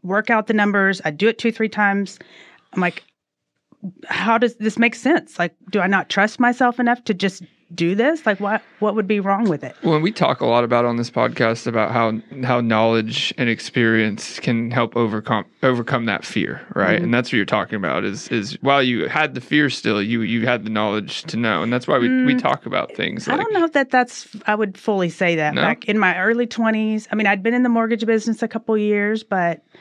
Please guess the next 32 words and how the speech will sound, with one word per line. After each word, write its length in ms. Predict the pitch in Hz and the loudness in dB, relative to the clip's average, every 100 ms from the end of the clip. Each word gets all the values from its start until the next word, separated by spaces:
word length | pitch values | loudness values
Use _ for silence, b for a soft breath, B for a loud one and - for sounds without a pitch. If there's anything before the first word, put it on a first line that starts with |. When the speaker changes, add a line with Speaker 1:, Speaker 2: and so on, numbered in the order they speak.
| B B B B B B 381 - - | B B B B B B -20 -14 -6
Speaker 1:
no, 280 | 220 320 | -2 0
I, 160 | 190 202 - | 2 0 0
I 60 | |
don't, 200 | 285 254 - | -2 0 0
I 80 | 220 | 2
didn't 160 | 277 | 4
have 120 | 190 | 2
the 80 | 160 | 2
knowledge. 360 | 160 147 180 190 | 0 2 0 0
I 40 | 202 | 0
never 240 | 240 190 123 _ _ _ _ | 2 0 -6 _ _ _ _
thought 260 | - 151 170 | -6 -2 0
I'd 160 | 151 | 0
have 200 | 151 151 | 0 -2
rental 340 | 143 156 175 151 | -2 -2 0 -2
properties. 640 | 165 160 185 180 226 247 | 0 0 0 0 0 0
That 160 | 208 185 | -2 -4
was 200 | 165 156 | -6 -2
never 280 | 180 175 | 0 0
even 200 | 170 160 160 | -2 0 2
on 260 | 156 151 - | 2 -2 -4
my 180 | 165 151 | -2 0
mind. 320 | 156 185 160 | 2 0 0
It 80 | 160 | -2
just 180 | 185 | -2
fell 180 | - 185 | 2 2
in 80 | 175 | 2
my 120 | 160 | 2
lap. 340 | 156 170 147 - - | 2 2 0 -4 -6
Speaker 2:
Well, 100 | 156 | -2
there 140 | - | 0
you 60 | 147 | 0